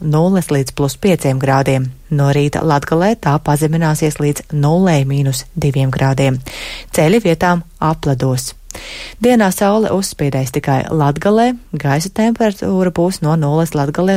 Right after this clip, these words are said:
līdz plus sešiem grādiem Kurzemes piekrastē. Kurzemē un Vidzemes ziemeļrietumos pastiprināsies dienvidrietumu vējš, un tā ātrums brāzmās sasniegs četrpadsmit, astoņpadsmit metru sekundē.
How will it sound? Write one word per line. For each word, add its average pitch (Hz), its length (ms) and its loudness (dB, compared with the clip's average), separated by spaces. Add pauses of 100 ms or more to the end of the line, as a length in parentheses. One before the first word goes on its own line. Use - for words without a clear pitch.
līdz 147 240 -2
plus 151 240 -2
sešiem 160 420 0
grādiem 139 460 0
Kurzemes 135 560 0
piekrastē. 131 600 -2 (760)
Kurzemē 156 720 2
un 151 160 0 (160)
Vidzemes 143 480 0
ziemeļrietumos 151 1000 0
pastiprināsies 139 800 -2 (100)
dienvidrietumu 147 720 2
vējš, 147 300 0 (340)
un 180 80 4
tā 180 240 2
ātrums 190 640 0 (140)
brāzmās 147 500 0
sasniegs 156 480 -2
četrpadsmit, 147 680 -2
astoņpadsmit 135 680 0
metru 135 240 -2
sekundē. 135 540 2